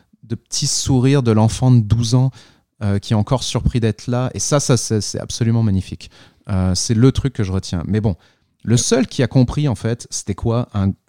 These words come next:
le cinéma, le grand cinéma de spectacle en deux mille vingt-deux, en bout de ligne, c'est S S Rajamouli, euh, qui a été propulsé sur le devant de la scène il y a quelques années avec Ba-, euh, Bahubali un et deux,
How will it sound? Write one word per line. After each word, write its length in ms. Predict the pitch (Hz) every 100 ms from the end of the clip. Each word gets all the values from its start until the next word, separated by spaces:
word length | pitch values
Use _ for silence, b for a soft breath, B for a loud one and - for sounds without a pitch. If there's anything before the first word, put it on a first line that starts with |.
| _ _
le 260 | 104 120 139
cinéma, 640 | - - 113 110 113 117 b b
le 120 | 104 104
grand 300 | 104 120 151
cinéma 340 | - 123 120
de 100 | 110
spectacle 500 | - 110 - 120 110
en 60 | 98
deux 120 | 98
mille 160 | 110
vingt-deux, 460 | 104 92 95 113 117
en 140 | - 123
bout 180 | 110 98
de 80 |
ligne, 280 | 98 107 110
c'est 340 | - - 127 -
S 220 | 104 -
S 220 | 107 107 -
Rajamouli, 540 | 98 92 90 73 53 B B B B -
euh, 240 | 98 95 90
qui 220 | - 131
a 40 |
été 260 | 135 - 175
propulsé 640 | - 139 - 120 - 139
sur 200 | 143 -
le 100 | 98
devant 260 | 95 120 151
de 60 | 120
la 80 |
scène 240 | 98 131 131
il 20 |
y 40 |
a 40 | 95
quelques 380 | 147 139 117 104
années 320 | 101 113 123
avec 340 | 104 101 107
Ba-, 400 | 101 92 113 123 - b b b -
euh, 220 | 95 95
Bahubali 720 | 92 127 160 135 120 127 139 -
un 140 | 131
et 100 | 113
deux, 240 | 101 110